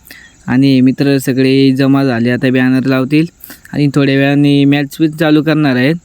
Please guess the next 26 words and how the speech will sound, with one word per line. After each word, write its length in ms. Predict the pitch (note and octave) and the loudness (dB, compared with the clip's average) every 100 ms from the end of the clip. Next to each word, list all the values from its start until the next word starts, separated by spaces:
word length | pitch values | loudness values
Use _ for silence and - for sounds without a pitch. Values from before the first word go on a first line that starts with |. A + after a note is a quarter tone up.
| _ - _ - | _ -20 _ -4
आणि 160 | C#3+ D3 | -2 0
इकडे 160 | D3+ | 0
आमचा 200 | D3 D3 | 0 0
ग्राउंड 320 | C3+ C3 C3+ C3+ | 0 0 0 0
पण 140 | C#3+ | 0
पाहून 320 | C#3+ C#3+ C#3 | 0 0 0
घ्या, 160 | B2+ C3 | 0 0
कसा 220 | C#3 C#3 | -2 0
आहे 160 | D3+ C3 | 0 0
ग्राउंड. 380 | A#2+ B2 D3+ F3 _ - - - _ _ | 0 0 0 -4 _ -20 -20 -20 _ _
आणि 300 | E3+ D3+ C#3+ C#3 C#3 C3+ C3+ | -4 0 2 2 2 2 0
इकडे 260 | D#3 D3+ | 0 0
एकदम 260 | D3 D#3 D3+ | 0 0 0
नदीच्या 320 | D3+ C#3 C#3 | 0 0 -2
काठाला 420 | C#3 C#3 C#3 C3 | -2 -2 0 0
आम्ही 180 | C3+ C3+ | 0 0
ग्राउंड 260 | B2+ B2 C3 | 0 0 0
ठेवलं 280 | C3+ B2+ B2 | 0 0 0
आहे, 140 | B2 C3 | 0 0
एकदम 300 | C3+ C#3+ C#3+ - - | 0 0 -2 -4 -8
सुंदर 340 | D3+ C#3 C#3 | -2 0 0
अशा 180 | C#3 C#3+ | -2 -2
वातावरणात 600 | B2 B2 B2+ B2+ C3 C3 | -2 -2 -2 0 2 0
ग्राउंड 360 | B2+ B2+ B2+ C3 | 0 0 2 2
आहे. 140 | B2+ D3+ - - - - - | 0 -2 -10 -20 -20 -20 -12
आणि 440 | - D3 D#3 D#3 | -4 0 0 0